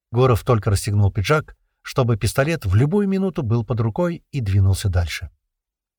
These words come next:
Наконец коридор кончился. Гуров оказался в большом сумрачном зале, где стояли наполовину демонтированные котлы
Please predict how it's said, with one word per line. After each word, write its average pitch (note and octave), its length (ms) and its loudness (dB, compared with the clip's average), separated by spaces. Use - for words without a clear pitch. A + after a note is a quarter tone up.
Наконец C#3+ 400 0
коридор E3+ 360 -2
кончился. G#2+ 580 -2
Гуров A2 380 2
оказался A2 460 2
в F#2 40 0
большом B2 460 2
сумрачном A2 600 2
зале, G#2 400 2
где A2 220 4
стояли B2+ 380 2
наполовину A#2+ 560 2
демонтированные D3+ 720 0
котлы A2+ 500 -2